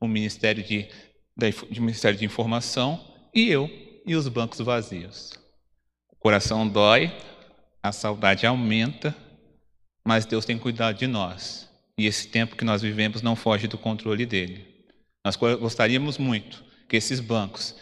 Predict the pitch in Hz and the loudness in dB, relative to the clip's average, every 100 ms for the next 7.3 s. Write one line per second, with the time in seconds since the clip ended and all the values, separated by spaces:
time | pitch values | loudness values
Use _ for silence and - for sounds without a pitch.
0 | - _ - 107 107 110 - 104 - - | -20 _ -4 -2 0 0 0 -2 -4 -18
1 | - - 131 131 131 - - 120 98 - | -14 -2 4 4 4 0 0 -2 -2 -6
2 | - - - - _ - 110 107 104 104 | -12 -14 -20 -20 _ 0 2 2 0 0
3 | 107 101 - 107 98 95 95 - - _ | 0 -2 -2 0 0 -4 -6 -20 -20 _
4 | - - 101 117 - 139 123 - - 95 | -6 -2 0 2 4 4 2 -2 -4 -4
5 | 90 90 85 - - - - _ _ - | -2 -4 -4 -8 -14 -18 -20 _ _ 0
6 | 113 110 113 123 117 117 120 113 139 123 | 2 2 2 2 2 2 0 -2 0 0
7 | 104 98 - | -2 -6 -12